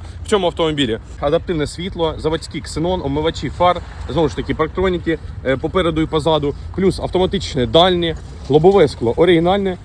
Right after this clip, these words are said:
До сьогоднішнього дня один власник в Україні. Приїхала машинка в двадцять другому році з Фінляндії. По підвізці все чітко,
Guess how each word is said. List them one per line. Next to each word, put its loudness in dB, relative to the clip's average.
До 0
сьогоднішнього 0
дня 0
один -2
власник -2
в -4
Україні. -2
Приїхала -2
машинка -6
в -8
двадцять -2
другому -4
році -8
з -12
Фінляндії. -4
По 0
підвізці -6
все -8
чітко, -4